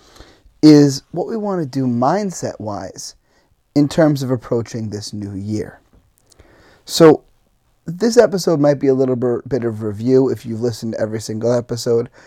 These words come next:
but I think it's still a great idea, uh, to go over this time of year. Uh, my mindset when it comes to a new year and what I tell my students to do as well. So to that end, first things first,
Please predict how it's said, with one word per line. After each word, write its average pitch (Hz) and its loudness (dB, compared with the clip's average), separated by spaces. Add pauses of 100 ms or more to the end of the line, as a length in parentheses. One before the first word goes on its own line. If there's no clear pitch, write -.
(180)
but 190 0
I 180 4
think 156 -2
it's 143 -2
still 143 4
a 113 0
great 117 -4
idea, 110 -8 (340)
uh, 104 -8
to 107 -10
go 113 2
over 110 2
this 107 -8
time 110 -8
of 110 -10
year. 110 -10 (420)
Uh, 113 -8
my 131 4
mindset 120 0
when 110 -6
it - -14
comes 110 -10
to 107 -12
a 107 -8
new 104 -8
year 107 -8 (300)
and 123 4
what 127 12
I 123 8
tell 123 2
my 117 0
students 113 -6
to 107 -12
do 104 -12
as - -16
well. - -14 (880)
So - 4 (380)
to 233 0
that 160 8
end, - -10 (360)
first 208 2
things 127 -4
first, - -16